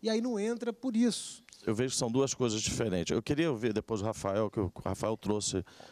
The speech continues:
Speaker 2: um assunto interessante, eu tenho certeza que a abordagem dele <laughs> também vai ser. Mas só com relação a isso,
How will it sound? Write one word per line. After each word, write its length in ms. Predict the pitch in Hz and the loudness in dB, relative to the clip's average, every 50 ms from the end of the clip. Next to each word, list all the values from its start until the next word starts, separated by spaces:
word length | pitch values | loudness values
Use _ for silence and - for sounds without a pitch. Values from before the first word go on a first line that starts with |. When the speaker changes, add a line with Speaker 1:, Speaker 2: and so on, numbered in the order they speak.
| - _ | -16 _
Speaker 2:
um 140 | - 90 92 | -4 -2 -2
assunto 480 | 85 - - 92 87 - 95 85 - - | 0 0 -2 -2 -2 0 -2 -2 -2 -6
interessante, 580 | - 90 95 95 87 90 85 - 127 131 123 - | -6 -4 -2 0 0 0 0 0 -2 -2 -4 -2
eu 40 | 98 | -2
tenho 80 | 123 | -2
certeza 380 | 123 - 127 110 - 120 113 117 | -2 -2 -2 -2 -2 -4 -4 -2
que 120 | - 120 113 101 - | -2 0 0 0 0
a 80 | 95 | -2
abordagem 500 | 107 98 104 98 95 92 104 104 101 92 | 0 0 0 0 0 0 0 0 0 0
dele 180 | 92 107 104 98 | 0 0 0 0
<laughs> 40 | - | -2
também 200 | - 117 113 104 | 0 2 2 2
vai 140 | 104 110 107 | 2 2 2
ser. 220 | 104 - - 90 87 - - - - - - - | 2 0 0 -2 -4 -6 -12 -18 -18 -18 -10 -4
Mas 140 | - 123 117 | -2 -2 0
só 160 | - 170 175 | 0 -2 -2
com 100 | - 175 | 0 0
relação 480 | 131 131 117 107 98 - - 107 98 98 | 0 2 2 2 0 0 0 2 2 2
a 80 | 98 | 2
isso, 180 | 113 123 110 - | 2 2 0 -2